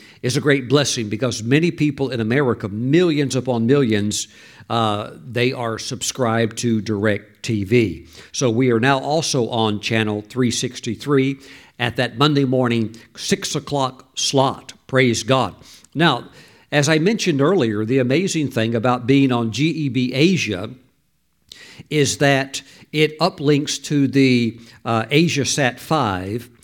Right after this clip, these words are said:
and that footprint reaches all the way from Russia,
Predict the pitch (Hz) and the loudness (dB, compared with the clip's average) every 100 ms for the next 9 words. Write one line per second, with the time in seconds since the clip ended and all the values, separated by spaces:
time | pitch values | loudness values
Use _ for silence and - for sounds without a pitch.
0 | - - - - 135 135 131 139 127 175 | -20 -20 -12 2 4 4 0 -2 0 0
1 | - 220 214 - 131 117 127 - _ _ | 2 0 0 0 0 0 -4 -18 _ _
2 | - 147 165 165 139 - - 190 247 226 | -2 0 2 2 0 0 0 2 2 2
3 | 156 110 95 110 - _ _ - 147 139 | 2 0 -4 -10 -16 _ _ -2 2 2
4 | 127 123 - _ - 117 196 - 139 104 | 0 -4 -12 _ -8 0 2 2 -2 -4